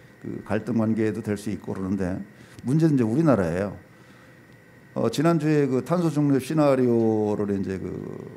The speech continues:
발표를 했는데, 이게 사실 정상적인 것 같지는 않아요. 제, 저는 저, 그쪽 분야 전문가가 아니기 때문에. 그래서 저는 그 일천 한 지식을 갖고 봤을 때,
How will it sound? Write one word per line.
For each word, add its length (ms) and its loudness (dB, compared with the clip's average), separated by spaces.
발표를 360 -2
했는데, 600 0
이게 800 2
사실 500 -2
정상적인 640 4
것 60 2
같지는 280 4
않아요. 220 4
제, 120 -2
저는 220 4
저, 140 4
그쪽 260 -2
분야 160 2
전문가가 400 2
아니기 200 0
때문에. 380 -4
그래서 260 2
저는 420 4
그 800 -4
일천 540 0
한 260 2
지식을 340 -2
갖고 140 2
봤을 300 -2
때, 360 0